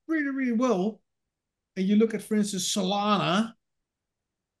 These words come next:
seventy-two percent still from all-time high.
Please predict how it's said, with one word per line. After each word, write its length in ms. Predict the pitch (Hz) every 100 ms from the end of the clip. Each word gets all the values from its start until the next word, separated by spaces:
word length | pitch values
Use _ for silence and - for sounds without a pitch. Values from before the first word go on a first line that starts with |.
| _ _ _ _ _ _ _ _ _ _ _ _ _ _ _ _ _ _ _ _ _ _ _ _ _ _ _ _ _
seventy-two 920 | - - 262 254 247 240 226 - 247
percent 460 | 247 208 - 240 226
still 300 | - 175 185
from 240 | - 202
all-time 440 | 170 175 175 233 240
high. 360 | 277 254 127